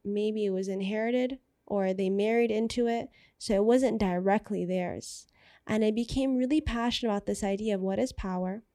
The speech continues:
and they can mean different things to different people. How do you gain it? How do you create it yourself?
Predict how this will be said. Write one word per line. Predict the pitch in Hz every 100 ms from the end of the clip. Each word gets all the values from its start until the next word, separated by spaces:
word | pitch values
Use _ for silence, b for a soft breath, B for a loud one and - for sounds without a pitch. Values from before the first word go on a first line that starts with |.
| -
and | 208
they | 214
can | 240 233
mean | 247 233 -
different | 214 233 233
things | 220 208
to |
different | 208 196 220 226
people. | 196 - 190 220 B B B B B _ -
How | - 214
do | 247
you | 269 269 269 269 _ _ _ 196
gain | 196 190 175
it? | 233 - - - _ _ -
How | - 226
do | 277
you | 311
create | - - 208 202 233
it | 233
yourself? | 196 190 - 190 185 113 -